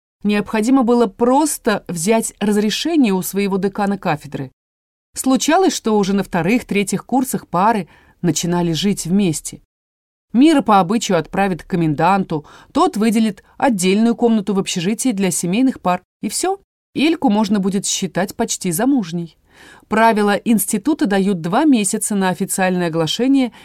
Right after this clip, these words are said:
и заявление с согласием родителей. Не думаю, что Мира, забрав Элю, позволит ей со мной общаться. Вернее,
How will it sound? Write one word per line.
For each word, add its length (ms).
и 100
заявление 640
с 60
согласием 800
родителей. 680
Не 140
думаю, 300
что 160
Мира, 240
забрав 400
Элю, 240
позволит 440
ей 140
со 160
мной 200
общаться. 560
Вернее, 640